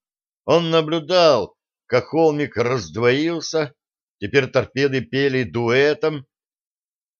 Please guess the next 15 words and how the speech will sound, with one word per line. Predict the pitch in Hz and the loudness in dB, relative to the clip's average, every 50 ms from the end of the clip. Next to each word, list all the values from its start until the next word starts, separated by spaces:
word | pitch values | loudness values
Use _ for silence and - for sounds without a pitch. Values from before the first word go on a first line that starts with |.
| _ _ | _ _
Прокатившиеся | - 107 113 107 123 113 - 143 151 143 120 - 131 135 117 - - 117 117 110 | -4 -2 0 2 0 0 0 -2 -6 -6 -6 -6 -6 -6 -6 -6 -4 -4 -4 -4
где-то | 98 95 127 123 113 123 | -4 -2 -2 -2 0 -2
над | 120 117 120 107 | -2 -2 -2 -2
головой | 101 113 117 120 123 131 131 127 113 - _ _ _ _ _ | -2 0 0 0 0 0 0 -2 -2 -6 _ _ _ _ _
отголосок | - 110 110 117 123 131 - - 123 107 | -6 -4 -2 -2 -2 -2 -2 -4 -6 -8
взрыва | 95 90 98 120 117 123 139 143 143 139 139 135 - - _ _ _ _ _ _ _ | -6 -4 -2 -2 -2 -2 -2 -2 0 0 0 0 0 -2 _ _ _ _ _ _ _
все | - - 143 | -4 0 0
услышали | 151 147 - - - 190 196 185 - - 101 92 87 104 | 0 0 -2 -4 -2 0 0 0 -2 -4 -6 -6 -4 -4
и | 113 113 | -4 -4
без | 110 110 123 120 - | -2 -2 -4 -4 -6
чувствительной | - - - 117 110 - - - 113 120 113 123 131 123 127 131 135 | -8 -12 -12 -12 -14 -14 -14 -10 -10 -8 -6 -6 -4 -4 -2 -2 -2
аппаратуры. | 127 - 110 117 151 151 - 180 170 131 78 - - _ _ _ _ _ _ _ _ _ _ _ _ _ _ _ _ | -2 0 -2 -2 -2 -2 -4 -6 -6 -6 -8 -10 -14 _ _ _ _ _ _ _ _ _ _ _ _ _ _ _ _
Лодка | - 101 127 131 120 - 110 107 | -2 2 2 2 2 2 0 -2
мелко | 110 113 107 101 98 _ - 98 95 92 | 0 0 -2 -4 -4 _ -4 -4 -4 -4
вздрогнула, | 85 71 65 120 123 127 135 147 185 185 165 160 165 160 160 151 - - | -4 -8 -12 -20 -12 -4 0 2 2 2 0 0 0 0 0 0 -2 -6